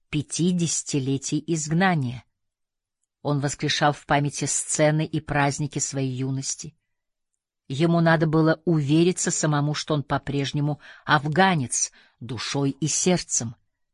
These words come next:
Его уроки продолжались и в последующие дни. Относился он к ним с прежней серьезностью, и в конце концов я осознал, что все эти длинные истории и пространные объяснения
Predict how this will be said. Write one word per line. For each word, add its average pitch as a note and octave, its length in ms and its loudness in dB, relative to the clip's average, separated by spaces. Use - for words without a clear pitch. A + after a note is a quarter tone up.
Его E3+ 360 4
уроки F3+ 440 4
продолжались E3+ 800 4
и F3+ 80 2
в - 100 -4
последующие E3+ 800 2
дни. B2+ 320 -2
Относился F#3+ 680 4
он E3+ 80 4
к - 80 -6
ним D#3 160 2
с - 120 -4
прежней D#3 400 2
серьезностью, D3+ 840 -2
и C#3+ 80 -4
в - 80 -6
конце D3 300 2
концов D#3+ 440 0
я D#3+ 260 4
осознал, D3 540 2
что - 260 -2
все E3 280 2
эти F3 160 0
длинные E3 580 2
истории E3+ 600 2
и F3 100 4
пространные F3+ 840 4
объяснения D#3+ 960 0